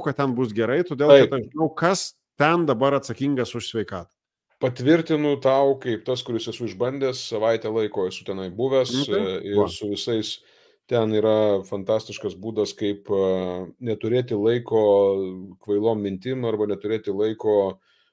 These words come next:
Speaker 2: e, prisigalvojimui, dėl to, kad esi labai užsiėmęs savo sveikata ir juo užsiima labai, jie užsiima labai daug žmonių. Ir tai yra labai, s-, kaip čia, stipriai pastato tave ant kojų. Tai labai, ten yra puikių vietų, puikių spre-, sprendimų ir ypatingai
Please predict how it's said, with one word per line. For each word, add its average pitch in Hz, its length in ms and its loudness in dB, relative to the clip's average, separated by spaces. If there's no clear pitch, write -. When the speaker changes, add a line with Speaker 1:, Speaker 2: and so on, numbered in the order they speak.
Speaker 2:
e, 98 100 -6
prisigalvojimui, 104 920 4
dėl 95 80 -6
to, 104 120 -2
kad 101 120 0
esi 98 160 -4
labai 107 240 -2
užsiėmęs 110 600 -4
savo 98 200 -2
sveikata 95 540 -2
ir 98 240 -8
juo 107 160 2
užsiima 101 320 -6
labai, 101 240 -2
jie 110 160 0
užsiima 107 340 -6
labai 98 220 0
daug 95 160 -4
žmonių. 92 320 -8
Ir 98 140 -6
tai 104 120 2
yra 101 160 4
labai, 104 320 2
s-, 101 460 -4
kaip 87 160 -18
čia, 82 160 -10
stipriai 123 440 -2
pastato 104 360 0
tave 98 160 0
ant 95 160 -2
kojų. 87 320 4
Tai 101 160 0
labai, 101 280 0
ten 104 200 -2
yra 98 80 -2
puikių 110 320 -6
vietų, 107 320 -2
puikių 101 320 -6
spre-, 98 360 -2
sprendimų 104 580 -4
ir 95 240 0
ypatingai 95 460 -4